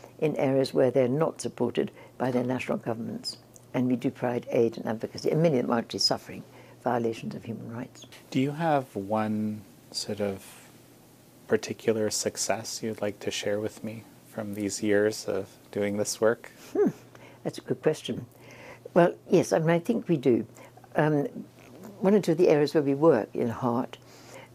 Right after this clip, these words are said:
Speaker 1: um, we now no longer need to work there, because when we first started there,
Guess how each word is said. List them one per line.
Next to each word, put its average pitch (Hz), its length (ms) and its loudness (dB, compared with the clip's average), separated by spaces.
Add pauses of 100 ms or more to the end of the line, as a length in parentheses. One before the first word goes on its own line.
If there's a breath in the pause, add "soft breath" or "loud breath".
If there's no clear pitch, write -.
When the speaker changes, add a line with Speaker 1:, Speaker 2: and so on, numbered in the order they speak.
Speaker 1:
um, 147 360 4 (180)
we 165 100 6
now 156 200 2
no 151 180 4
longer 147 260 0
need 147 220 0
to 156 80 -2
work 156 260 4
there, - 180 -8 (520 loud breath)
because - 420 4 (120)
when 147 140 2
we 123 140 2
first 135 360 2
started 170 420 -2
there, 127 180 0